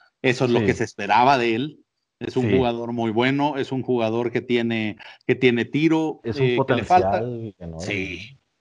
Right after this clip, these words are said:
Speaker 2: Es un
Speaker 1: Sí.
Speaker 2: mini Durant.
Speaker 1: Fíjate que, que yo lo que le critico es que quizás no tiene mucho físico, como Durant también.
Speaker 2: Cierto.
Speaker 1: Entonces
Speaker 2: Sí, eso sería la,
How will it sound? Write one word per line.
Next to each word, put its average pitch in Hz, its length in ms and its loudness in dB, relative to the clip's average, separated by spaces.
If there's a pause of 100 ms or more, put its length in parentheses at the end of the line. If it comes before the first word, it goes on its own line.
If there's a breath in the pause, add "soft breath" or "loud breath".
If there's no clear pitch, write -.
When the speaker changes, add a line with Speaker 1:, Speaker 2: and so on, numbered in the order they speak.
Speaker 2:
Es 110 140 -10
un 131 80 -2
Speaker 1:
Sí. 135 80 4
Speaker 2:
mini 131 220 4
Durant. 101 440 2 (800 soft breath)
Speaker 1:
Fíjate 202 400 2
que, 135 420 -2
que 139 400 2
yo 160 140 4
lo 196 200 2
que 127 340 2
le 131 200 4
critico 202 680 0
es 135 140 0
que 131 120 -6
quizás 127 340 2
no 127 180 2
tiene 127 280 4
mucho 123 360 0
físico, 117 540 -2 (220)
como 110 260 4
Durant 110 400 4 (220)
también. 95 420 -6 (320)
Speaker 2:
Cierto. 110 280 0
Speaker 1:
Entonces 107 420 -2 (140)
Speaker 2:
Sí, 196 100 4
eso 135 560 6
sería 117 260 4
la, 127 300 2